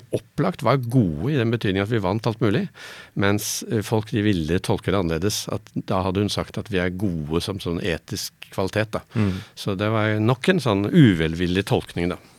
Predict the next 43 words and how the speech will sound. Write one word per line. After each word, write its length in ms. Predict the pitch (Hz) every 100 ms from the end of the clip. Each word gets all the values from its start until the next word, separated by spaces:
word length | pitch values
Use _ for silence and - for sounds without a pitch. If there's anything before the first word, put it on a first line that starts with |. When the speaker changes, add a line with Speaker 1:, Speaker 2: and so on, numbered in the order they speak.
| - - - - -
Speaker 2:
Eh, 320 | 110 107 104
samtidig 480 | 117 127 120 147 165
så 140 | 147
er 120 | 110 113
det 120 | 107
der 160 | 98 101
med 300 | 104 104 -
u-, 380 | 104 104 113 107
å 80 | 110
framstille 720 | 117 - 104 120 - 107 95
landet 320 | 95 101 120 107
sitt 180 | 95 -
som 280 | - 98 101
unikt, 640 | 110 98 120 139 - - -
det 140 | 107
tror 160 | - 101
jeg 140 | 98 95
er 60 |
noe 220 | 98 85 92
av 80 |
det 100 | 95 95
som 240 | 98 90 - - _ -
går 160 | - 92
mest 480 | 95 92 - - - -
igjen 480 | 92 92 104 110 87 -
i 180 | - 98
nyttårstaler. 560 | 107 - 104 98 98 - - - - - _ -
Eh, 880 | 95 92 92 95 - - - - - _ 147 _ - - - - 58 - _
i, 180 | 104 107 117
i 40 |
de 120 | 117
danske 380 | 113 101 - 123
nyttårstalene 560 | 147 147 139 117 110 98
så 140 | 107
er 80 | 104
det 80 | 104
i 60 |
alle 100 | 95
fall, 300 | - 92 92 90
eh, 200 | - 90
det, 180 | - -
det 180 | -
er 100 | 101